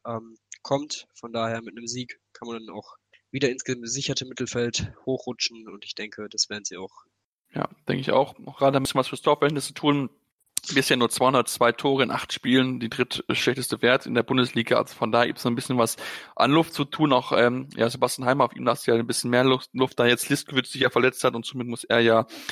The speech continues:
Speaker 2: auf Rückkommen links die komplette Verantwortung alleine schultern. Aber das sah eigentlich gar nicht so schlecht aus. Man hat noch so gesehen, ein paar Fehler macht er noch mit dabei. Aufgrund seines jungen Alters soll man das aber vielleicht auch ein bisschen nachsehen. Ähm, und dann mal gucken, wer dort am Ende dort Sieger sein wird. Für die Göppingen natürlich sehr, sehr wichtig, aber auch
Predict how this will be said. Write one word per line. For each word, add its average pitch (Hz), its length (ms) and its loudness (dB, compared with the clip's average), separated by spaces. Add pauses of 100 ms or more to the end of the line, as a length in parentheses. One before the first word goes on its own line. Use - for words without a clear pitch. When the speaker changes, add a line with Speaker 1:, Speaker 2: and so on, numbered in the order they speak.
(140)
Speaker 2:
auf - 200 -2
Rückkommen 131 260 2
links 139 160 2
die - 120 -6
komplette 131 540 2 (320)
Verantwortung 131 380 2
alleine 131 260 4
schultern. 143 460 4
Aber 120 320 4
das - 340 0
sah 127 120 -2
eigentlich 131 240 -6
gar 120 100 2
nicht 123 160 0
so 127 260 2
schlecht 117 300 0
aus. 113 360 2
Man 117 140 4
hat 123 200 0
noch 120 80 -2
so - 100 -16
gesehen, 127 240 2
ein - 60 -14
paar 120 180 4
Fehler 120 220 2
macht 131 240 0
er 143 40 4
noch 135 120 -2
mit 135 160 -2
dabei. 127 320 4
Aufgrund 123 240 0
seines 113 160 2
jungen 113 160 0
Alters 117 320 4
soll 117 100 2
man 120 80 0
das 117 100 -4
aber 107 120 4
vielleicht 117 160 -2
auch 120 60 -2
ein 127 40 -6
bisschen 107 220 -2
nachsehen. 117 460 2 (340)
Ähm, 110 400 0
und 107 180 -2
dann 113 100 4
mal 117 120 4
gucken, 139 320 -2
wer 120 60 6
dort 110 120 6
am 110 140 -2
Ende 113 260 2
dort 110 200 2
Sieger 123 280 2
sein 127 260 2
wird. 131 140 2
Für - 120 -10
die 110 40 -8
Göppingen 117 280 2
natürlich 110 240 0
sehr, 113 120 4
sehr 110 120 0
wichtig, 123 260 0
aber 113 140 4
auch - 120 -2